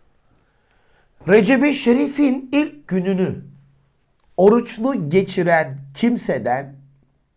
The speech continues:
cehennem yerle gök arası, Allah Allah, yerle gök arası kadar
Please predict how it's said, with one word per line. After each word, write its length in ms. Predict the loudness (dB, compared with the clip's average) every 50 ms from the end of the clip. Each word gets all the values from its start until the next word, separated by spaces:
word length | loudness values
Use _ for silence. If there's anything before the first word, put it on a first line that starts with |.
| _ _ _ _ _ _ _ _ _ _ _ _ _ _ _ _ _ _ _ _ _ _ -10
cehennem 840 | -4 -2 0 2 2 2 2 2 0 2 2 2 2 2 -4 -10 -18 _ _ _ _ _ _ _ _ _ _ _ _ _ _ _ _ _ _ _ _ _ _ _ _ _ _ _ _ _
yerle 600 | -4 2 6 8 8 8 8 6 4 2 2 2
gök 480 | 2 2 2 4 4 4 2 0 -8 -2 2
arası, 720 | 2 4 4 2 0 -2 -2 -2 0 0 0 -2 -6 -12 -20 -20 -20 _ _ _
Allah 280 | -10 -8 -8 -8 -8 -8
Allah, 960 | -10 -10 -10 -10 -10 -10 -10 -12 -12 -14 -14 -14 -16 -16 -18 -18 -20 -20 -20 _ _ _ _ _ _ _ _ _ _ _ _ _ _ _ _ _ _ _ _ _ _
yerle 580 | -6 2 6 8 8 10 8 6 6 4 4 4
gök 440 | 4 2 2 4 4 4 4 2 -6 -4 _
arası 540 | 6 8 8 8 6 4 2 -2 -4 -4 0
kadar 440 | 0 2 2 4 6 6 6 6